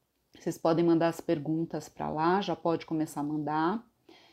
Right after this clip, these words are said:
É, se você acha que esse assunto pode interessar algum amigo, síndico ou vizinhos, pessoas que você sabe que estão enfrentando um problema com morador antissocial, encaminhe essa live pra eles usando o ícone de aviãozinho aqui embaixo, tá?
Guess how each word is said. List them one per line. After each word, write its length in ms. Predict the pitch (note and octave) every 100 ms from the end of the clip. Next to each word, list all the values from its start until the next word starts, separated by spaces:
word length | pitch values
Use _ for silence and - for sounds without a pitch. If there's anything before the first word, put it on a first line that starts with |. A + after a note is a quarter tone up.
| _ _ _ _ _
É, 180 | D#3 E3
se 140 | -
você 280 | F3 G#3 -
acha 380 | A3 G3+ A#3 A#3
que 100 | A#3+
esse 160 | A3+
assunto 320 | G#3+ G#3 G3+ G3
pode 300 | - G3 G3+
interessar 540 | G3+ G3+ G3+ - E3+
algum 260 | D#3+ E3 F3+
amigo, 800 | A3 G3+ G#3 G3 G3 G#3 G#3 - _
síndico 1040 | - - G3 G3+ G3 F3 F#3+ - F#3 F3+
ou 180 | E3 F3
vizinhos, 1080 | E3 F#3 E3+ F#3 F#3+ F#3 D3+ D3+ - - - _ _ _ _ _ _ _
pessoas 360 | D#3 D#3+ F3+ -
que 100 | E3+
você 240 | F3 F3+
sabe 300 | - F3 E3
que 120 | -
estão 240 | F#3 - G3+
enfrentando 760 | A3 A3 G3+ G3 - G3 G3+
um 40 | G#3
problema 680 | F#3+ F3+ F3 F3 E3+ E3 - - _ _ _ _ -
com 380 | - A3+ C4+ D4 - _ _ _ _ _
morador 480 | E3+ F3 F3+ D#3+ D#3+
antissocial, 560 | D#3+ - D3+ D3 F3+ F#3
encaminhe 500 | G#3 A3+ G3+ A3 B3+
essa 260 | B3+ C4
live 360 | A#3 A3 A3 A3
pra 260 | A3+ A3
eles 320 | G3+ G3+ G#3 G3
usando 440 | G#3 F3+ F#3+ F#3
o 40 |
ícone 460 | F#3+ F#3+ G#3+ G3+ G3
de 260 | E3+ E3+ G#3+
aviãozinho 640 | G#3 G3 G3+ G3+ F3 F#3+
aqui 220 | F#3+ -
embaixo, 500 | A3+ F3+ C#3+ D#3+ -
tá? 260 | D3+ D#3